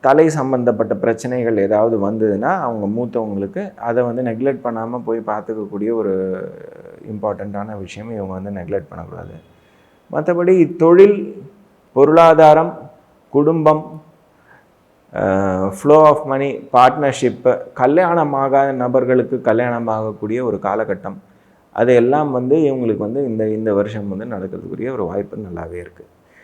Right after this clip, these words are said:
உகந்த கோயில் அப்படின்னு சொன்னோன்னாக்கா, இவங்களுக்கு வந்து கல்யாணம் ஆகணும் அப்படின்ட்டு வேண்டிக்கிறவங்களுக்கு வந்து மெயினா வந்து சௌரி ராஜ பெருமாள் கோயிலுக்கு வந்து போயிட்டு வாங்க. அதே மாதிரி சனீஸ்வரருக்கு வந்து கல்யாணம் ஆகின இடம்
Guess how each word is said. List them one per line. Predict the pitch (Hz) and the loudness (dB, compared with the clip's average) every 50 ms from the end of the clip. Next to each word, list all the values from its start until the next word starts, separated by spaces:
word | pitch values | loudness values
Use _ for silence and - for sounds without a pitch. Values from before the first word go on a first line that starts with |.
| _ _ _ _ _ _ _ _ _ _ _ _ _ _ _ _ _ _ _ _ | _ _ _ _ _ _ _ _ _ _ _ _ _ _ _ _ _ _ _ _
உகந்த | 135 139 147 185 208 208 208 208 190 | -4 -4 -2 0 -2 0 0 -2 -2
கோயில் | - - 139 139 131 127 120 101 - - - - | -2 2 4 6 6 6 4 2 0 -4 -8 -8
அப்படின்னு | 101 113 127 131 135 131 123 131 | -8 -8 -6 -6 -6 -6 -6 -8
சொன்னோன்னாக்கா, | 123 120 123 123 127 127 131 170 | -8 -8 -8 -6 -8 -8 -6 -6
இவங்களுக்கு | 180 170 139 139 139 135 131 127 | -6 -4 -4 -4 -4 -4 -4 -4
வந்து | 123 139 139 147 160 151 147 127 113 104 98 92 - - - _ _ _ _ _ _ _ _ _ | -4 -6 -2 0 2 4 4 4 4 4 2 -2 -4 -12 -20 _ _ _ _ _ _ _ _ _
கல்யாணம் | - - 139 147 160 165 170 165 165 160 143 | 4 6 8 10 10 10 8 8 6 6 4
ஆகணும் | 120 120 131 139 143 147 143 143 143 151 156 147 123 - - - | 4 6 6 6 6 6 6 4 4 2 0 -2 -2 -4 -2 0
அப்படின்ட்டு | - 123 123 123 - 139 139 143 147 151 147 151 | 0 0 0 2 4 6 6 6 4 2 0 0
வேண்டிக்கிறவங்களுக்கு | 127 127 131 139 139 135 135 120 117 117 117 113 110 107 104 107 110 | 2 2 0 0 0 0 0 0 -2 -2 -4 -4 -6 -6 -6 -8 -8
வந்து | 107 107 113 127 175 202 185 139 120 107 95 87 90 87 95 104 | -8 -8 -4 -2 -2 0 2 2 4 4 2 0 -2 -4 -6 -4
மெயினா | 113 120 127 139 143 143 143 131 123 | -4 -2 -2 -2 -2 -4 -4 -4 -4
வந்து | 113 117 123 175 202 180 98 110 - 117 | -6 -4 -6 -6 -6 -6 -8 -10 -8 -6
சௌரி | 113 123 139 147 143 | -4 -4 -2 -2 0
ராஜ | 127 123 113 113 113 113 | 0 0 0 0 -2 -4
பெருமாள் | 101 - 104 92 92 95 92 82 - - - | -2 -2 -4 -4 -4 -6 -8 -10 -10 -10 -10
கோயிலுக்கு | - 98 98 104 101 98 - 71 | -8 -8 -6 -6 -8 -10 -12 -14
வந்து | 80 92 104 113 | -16 -16 -16 -16
போயிட்டு | - 104 95 95 95 95 | -12 -12 -12 -12 -12 -12
வாங்க. | 87 78 80 78 92 147 185 180 - _ _ _ _ _ _ _ | -14 -14 -14 -14 -16 -16 -16 -16 -20 _ _ _ _ _ _ _
அதே | _ - 117 127 143 143 | _ -4 0 0 0 0
மாதிரி | 139 131 127 131 156 165 - - | 0 -2 -2 -2 -2 -4 -4 -6
சனீஸ்வரருக்கு | 127 120 135 156 170 - - 143 123 120 117 110 110 - | -6 -6 -4 -6 -6 -6 -6 -6 -2 -2 -2 -4 -4 -6
வந்து | 92 98 104 117 131 143 139 - | -6 -6 -4 -4 -4 -4 -4 -4
கல்யாணம் | - 113 113 123 135 135 135 131 127 123 117 | -4 -4 -4 -2 -4 -4 -6 -6 -6 -6 -6
ஆகின | 110 113 113 113 117 117 117 113 117 113 107 98 90 | -6 -6 -6 -8 -8 -8 -8 -8 -6 -6 -6 -4 -2
இடம் | 92 92 104 107 104 104 - | -2 0 0 0 -2 -2 -8